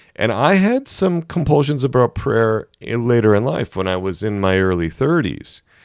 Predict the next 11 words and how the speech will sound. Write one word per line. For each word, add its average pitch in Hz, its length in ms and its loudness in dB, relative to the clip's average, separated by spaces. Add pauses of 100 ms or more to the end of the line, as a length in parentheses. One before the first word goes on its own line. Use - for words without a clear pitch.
(520)
I, 104 340 4 (100)
I 92 260 0 (100)
had 104 280 0
this 107 180 -4
concept 131 720 -6
come 101 140 -6
into 95 200 -2
my 85 140 -2
head 82 200 -4
about 82 440 -2 (320)
tithing, 85 1200 -2